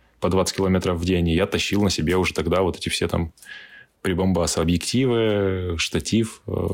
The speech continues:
камеру. Причём я помню, что я камеру взял тогда у друга, у него был Д девяносто Nikon, а у меня был Д семь тысяч.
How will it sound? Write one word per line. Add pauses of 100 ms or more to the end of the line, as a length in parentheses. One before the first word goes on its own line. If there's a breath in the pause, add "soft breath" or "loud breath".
(140)
камеру.
Причём
я
помню,
что
я
камеру
взял
тогда
у
друга, (680 loud breath)
у
него
был
Д
девяносто
Nikon,
а
у
меня
был
Д
семь
тысяч.